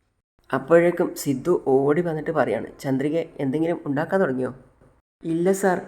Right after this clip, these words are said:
ഇനി വേണം തുടങ്ങാൻ." "ചന്ദ്രികയെ ഭക്ഷണം ഉണ്ടാക്കാൻ ഞാൻ എന്തൊക്കെയാ വാങ്ങിക്കൊണ്ട് വന്നതെന്നുണ്ടോ?" "എന്താ സാർ ഇതൊക്കെ?" "നീ ആദ്യം പോയി ആ പാത്രം ഇങ്ങ് എടുത്തുകൊണ്ട് വാ, ചെല്ല്." പിന്നെ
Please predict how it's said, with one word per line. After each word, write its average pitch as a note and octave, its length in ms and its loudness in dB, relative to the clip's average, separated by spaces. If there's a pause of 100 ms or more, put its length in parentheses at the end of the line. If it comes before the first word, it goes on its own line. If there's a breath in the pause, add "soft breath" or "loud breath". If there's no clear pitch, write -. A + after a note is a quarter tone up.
(120)
ഇനി D#3+ 200 4
വേണം F#3 260 4
തുടങ്ങാൻ." C#3 360 -2 (420)
"ചന്ദ്രികയെ C#3+ 460 -10 (200)
ഭക്ഷണം E3 400 -6
ഉണ്ടാക്കാൻ F3 320 -4
ഞാൻ E3+ 120 -6 (100)
എന്തൊക്കെയാ D3 380 -6
വാങ്ങിക്കൊണ്ട് D#3+ 400 -2
വന്നതെന്നുണ്ടോ?" D#3+ 460 -6 (480)
"എന്താ D#3+ 220 -4
സാർ G3 240 -2
ഇതൊക്കെ?" D3 360 -4 (420)
"നീ F#3 120 0 (100)
ആദ്യം C#3 340 -2
പോയി - 120 -2
ആ - 80 -2
പാത്രം A2+ 340 -2
ഇങ്ങ് A#2 120 0
എടുത്തുകൊണ്ട് - 300 -6
വാ, - 100 -8 (120)
ചെല്ല്." A#2+ 240 -4 (580)
പിന്നെ C#3+ 260 -6